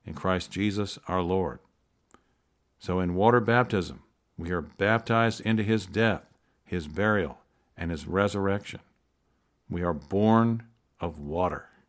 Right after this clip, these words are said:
And we are born of the Spirit. "If any man be in Christ, he is a new creature." Let's turn to Second Corinthians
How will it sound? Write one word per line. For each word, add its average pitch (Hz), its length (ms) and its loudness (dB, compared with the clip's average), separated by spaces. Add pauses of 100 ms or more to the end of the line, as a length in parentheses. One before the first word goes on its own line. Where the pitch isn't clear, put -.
(1120)
And 113 420 2 (140)
we 95 100 0
are 90 140 2
born 107 640 2 (120)
of 90 140 -2
the 90 100 -4
Spirit. - 680 -4 (1080)
"If - 160 -8
any 113 180 6
man 117 300 6
be 113 160 2
in 107 100 2
Christ, 123 540 2 (300)
he 107 140 2
is 98 120 2
a 90 80 0
new 104 260 4
creature." 127 580 0 (680)
Let's - 180 -8
turn 107 240 2
to 95 100 2
Second 113 420 0
Corinthians 110 680 -2